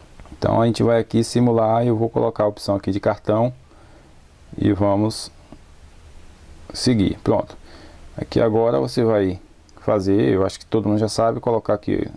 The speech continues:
o seu cartão, digitar o, os seus dados, a quantidade de parcelas que você quer ir e finalizar o seu pedido. Aqui você vai inserir as informações do seu cartão, digitar a quantidade de parcelas, finalizar o pedido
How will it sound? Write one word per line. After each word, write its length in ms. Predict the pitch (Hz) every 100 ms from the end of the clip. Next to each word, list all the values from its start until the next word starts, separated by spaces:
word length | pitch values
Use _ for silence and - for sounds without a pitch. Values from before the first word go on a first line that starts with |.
| -
o 40 |
seu 160 | - 104
cartão, 640 | - 110 - 117 127 123 - - - - - - - - - - -
digitar 380 | - 104 101 107
o, 60 | 101
os 300 | - 104 - 85 -
seus 240 | - 113
dados, 460 | 90 104 120 120 101
a 80 | 104
quantidade 440 | 107 104 101 104
de 40 | 104
parcelas 580 | 107 104 - 113 117
que 80 | -
você 360 | 101 95 - 90
quer 200 | 90 90
ir 240 | 95 113 127 - - - - - - - - - - - - -
e 220 | 131 127
finalizar 420 | 151 143 123 110
o 40 | 110
seu 100 | 127
pedido. 380 | 143 110 87 90 - - - - - - - -
Aqui 220 | 110 147
você 160 | 151
vai 80 | 156
inserir 520 | 151 135 110 107 98
as 80 | 107
informações 480 | 104 107 107 - 104
do 60 | 101
seu 160 | 107
cartão, 580 | 104 113 - 139 151 135
digitar 720 | 107 107 107 - 107 104 104 - - -
a 80 | 113
quantidade 460 | - 113 - 107 101
de 80 |
parcelas, 580 | 107 123 - 127 135 143
finalizar 420 | - 120 120 113
o 40 | 110
pedido 480 | 123 113 131 147